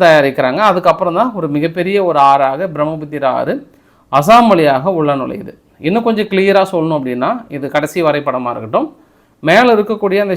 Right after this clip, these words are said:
ஷாங்போ ரிவர் கிரேட் பெண்டில் வளைஞ்சி ஆந்திர பிரதேஷ், சாரி, அருணாச்சல் பிரதேஷ், அருணாச்சல் பிரதேஷ்லேருந்து அசாம், அசாம் தான் முழுமையா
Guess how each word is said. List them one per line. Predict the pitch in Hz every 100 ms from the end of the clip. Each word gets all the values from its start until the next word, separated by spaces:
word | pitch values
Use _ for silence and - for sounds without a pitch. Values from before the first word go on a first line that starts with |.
| -
ஷாங்போ | 175 196 202
ரிவர் | 180 180 190 247 - _ _ -
கிரேட் | 151 185 190
பெண்டில் | 175 170 151 143
வளைஞ்சி | 143 156 160 233 - - _ _ -
ஆந்திர | 139 175 180
பிரதேஷ், | 175 170 262 277 - -
சாரி, | 175 147
அருணாச்சல் | 131 165 196 190 180
பிரதேஷ், | 175 175 262 294 - _ _ _ -
அருணாச்சல் | 143 202 208 196
பிரதேஷ்லேருந்து | 175 170 165 165 156 170 139
அசாம், | - 202 294 - -
அசாம் | 147 226 226
தான் | 220 233 185
முழுமையா | 208 214